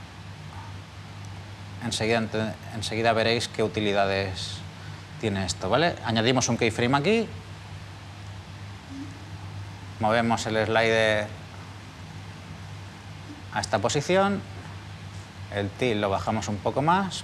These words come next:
para que veamos cómo se mueve, el panorámico lo acabamos de girar un poco más, ¿vale? Añadimos ese keyframe aquí,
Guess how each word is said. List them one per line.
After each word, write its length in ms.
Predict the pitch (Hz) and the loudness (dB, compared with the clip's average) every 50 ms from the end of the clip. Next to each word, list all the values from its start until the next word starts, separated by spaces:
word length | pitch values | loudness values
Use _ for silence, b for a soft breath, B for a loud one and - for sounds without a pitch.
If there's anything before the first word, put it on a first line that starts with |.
| - - | -2 0
para 180 | 110 104 104 92 | 2 2 2 2
que 440 | 104 104 104 101 101 101 98 98 101 - - - - - - - - - - - - - - - - - - - - - - - | 2 2 2 4 2 2 0 -2 -4 -8 -12 -12 -14 -14 -14 -14 -14 -14 -14 -14 -12 -12 -12 -12 -14 -14 -14 -14 -14 -12 -4 0
veamos 280 | 98 101 104 104 95 | 2 2 2 2 0
cómo 240 | - - 104 107 101 | 0 0 0 0 0
se 100 | - 131 | 0 0
mueve, 540 | 139 147 156 156 156 160 165 160 160 151 165 - - - 117 | 2 2 2 4 4 4 4 4 4 2 0 -2 -6 -4 -4
el 120 | 107 98 | -2 -2
panorámico 680 | 98 - 104 98 101 101 107 107 107 104 98 101 104 | 0 0 2 4 6 6 6 4 4 2 2 2 2
lo 120 | 98 101 101 | 4 4 4
acabamos 440 | 95 95 107 104 104 107 107 104 98 | 2 2 2 2 2 2 0 0 0
de 80 | 101 | -2
girar 280 | 101 - 107 104 101 104 | -2 -2 0 0 0 0
un 80 | 104 | -2
poco 240 | 95 - 113 117 143 | -2 -2 0 0 2
más, 460 | 156 170 180 180 220 180 - - - - - - - - - - - - - - - - - - - - - - - - | 4 4 4 4 2 0 -2 -6 -8 -10 -12 -12 -12 -12 -12 -12 -12 -12 -12 -12 -12 -10 -10 -10 -10 -10 -10 -10 -8 -2
¿vale? 340 | 110 113 127 147 170 185 - - - - - - - | 2 2 4 4 4 2 2 -2 -8 -12 -12 -8 -6
Añadimos 460 | 107 101 101 98 104 113 110 104 110 | -4 -2 0 0 2 2 2 2 0
ese 160 | 107 - 107 | 0 0 2
keyframe 500 | 98 110 104 98 - - 117 117 131 143 | 2 4 2 2 2 2 2 4 4 2
aquí, 320 | 143 147 170 180 185 180 | 4 4 4 4 4 2